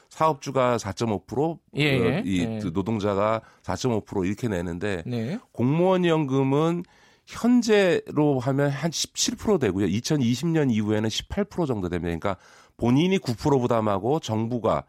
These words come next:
Speaker 1: 사용자이기 때문에
Speaker 2: 음.
Speaker 1: 정부가 구 프로를 부담하기 때문에 보험료 부담이 국민연금에 비해서 두 배가
Speaker 2: 음흠.
Speaker 1: 많이 그 많습니다. 그러니까
Speaker 2: 음.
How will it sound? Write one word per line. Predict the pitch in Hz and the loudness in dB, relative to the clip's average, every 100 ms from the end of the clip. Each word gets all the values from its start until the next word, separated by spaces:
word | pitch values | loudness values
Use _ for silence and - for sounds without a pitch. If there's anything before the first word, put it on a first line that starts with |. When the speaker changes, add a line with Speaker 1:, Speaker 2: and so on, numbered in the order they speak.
| _ | _
Speaker 1:
사용자이기 | - 147 139 131 - | -2 2 2 2 0
때문에 | 143 117 | 0 0
Speaker 2:
음. | 120 | 0
Speaker 1:
정부가 | 101 110 131 143 143 | 0 -2 -2 0 -2
구 | 95 - | -4 -6
프로를 | 123 117 | 0 0
부담하기 | 104 107 101 87 | 0 -2 -2 -4
때문에 | 85 92 87 110 117 85 - - - - - | -4 -4 -4 -2 -2 -4 -12 -20 -20 -14 0
보험료 | 120 156 190 185 | 2 4 4 2
부담이 | 127 120 113 117 151 180 - _ _ _ _ - | 2 2 4 4 2 0 -2 _ _ _ _ -4
국민연금에 | 127 135 175 170 151 151 135 | 2 2 4 2 2 2 2
비해서 | 120 117 104 | 2 0 0
두 | 123 - 87 | -4 -6 -4
배가 | 107 92 85 - - - | -2 0 -2 -4 -10 -8
Speaker 2:
음흠. | 131 131 131 135 | -4 -2 -2 0
Speaker 1:
많이 | 85 117 156 151 - - | 0 2 4 2 -2 -14
그 | - 78 53 - _ | -4 -2 -2 -8 _
많습니다. | - 95 107 127 110 90 | -4 -2 -2 0 0 0
그러니까 | 101 131 123 | 0 0 0
Speaker 2:
음. | 117 117 117 | -2 -10 -10